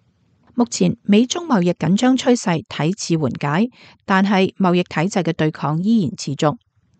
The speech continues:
喺美國內部，鷹派力量一直認為同中共嘅經濟脫鈎係維護國家安全嘅必經之路。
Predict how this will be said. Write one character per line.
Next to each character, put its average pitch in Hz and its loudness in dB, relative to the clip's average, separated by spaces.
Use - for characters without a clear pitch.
喺 180 0
美 170 2
國 170 0
內 165 0
部， 160 -2
鷹 330 -16
派 220 -4
力 180 0
量 165 -2
一 233 -2
直 - -6
認 170 -4
為 151 -2
同 165 -6
中 285 -6
共 190 -2
嘅 156 -2
經 233 2
濟 175 -2
脫 220 -6
鈎 220 0
係 202 0
維 170 0
護 175 0
國 208 0
家 240 -2
安 269 0
全 - -6
嘅 143 -6
必 196 -4
經 196 0
之 190 -2
路。 160 0